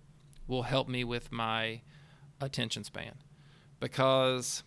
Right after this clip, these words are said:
I gotta stop looking at my phone whenever I'm watching. If I'm gonna watch a movie, I gotta decide if watch a movie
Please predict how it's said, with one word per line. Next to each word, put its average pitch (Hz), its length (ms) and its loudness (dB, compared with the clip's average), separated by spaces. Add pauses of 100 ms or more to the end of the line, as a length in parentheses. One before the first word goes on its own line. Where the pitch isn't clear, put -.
(1700)
I 127 140 2
gotta 139 120 4
stop 127 360 2 (380)
looking 139 280 2
at 123 100 -4
my 113 80 -4
phone 120 500 0
whenever 117 360 -4
I'm 117 120 -4
watching. 120 480 -4
If 127 160 -4
I'm 127 120 0
gonna 180 160 6
watch 165 200 8
a 156 60 2
movie, 147 320 4
I 127 60 4
gotta 147 180 4
decide 120 280 2
if 110 60 -10 (200)
watch 143 260 8
a 185 60 4
movie 160 420 2